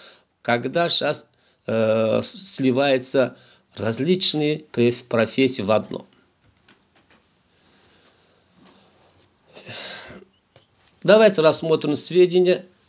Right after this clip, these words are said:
из истории, процесс трения и изнашивания.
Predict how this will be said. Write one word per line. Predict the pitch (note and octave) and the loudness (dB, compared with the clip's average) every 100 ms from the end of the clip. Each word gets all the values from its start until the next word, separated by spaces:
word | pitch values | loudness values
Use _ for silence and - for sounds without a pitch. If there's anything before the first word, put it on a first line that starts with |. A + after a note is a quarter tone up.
| _ | _
из | - F3 | -2 2
истории, | G3 - F#3 C3 G2 - - | 2 2 4 4 2 -8 -6
процесс | C#3 B2+ - D3+ | -4 -4 -4 -6
трения | - C3 C#3+ C3 C3+ | -2 0 2 2 0
и | - | -4
изнашивания. | A#2 A#2+ G2+ - - | -2 -2 -2 -6 -12